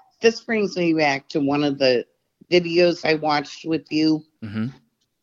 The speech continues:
Speaker 1: And you had said to a woman who was handling her dog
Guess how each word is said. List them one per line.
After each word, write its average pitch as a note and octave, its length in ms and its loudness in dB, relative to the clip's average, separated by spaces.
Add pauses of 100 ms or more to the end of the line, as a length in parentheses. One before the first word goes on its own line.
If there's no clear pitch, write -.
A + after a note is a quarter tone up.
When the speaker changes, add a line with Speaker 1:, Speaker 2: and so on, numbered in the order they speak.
(140)
Speaker 1:
And E3 300 2
you G3 160 0
had F#3+ 160 2
said D#3 480 2 (160)
to D#3 360 0
a C#3+ 80 0
woman D3 520 -2 (100)
who D3+ 140 -2
was C#3 260 0
handling D3+ 600 0
her C3 200 2
dog A#2+ 400 4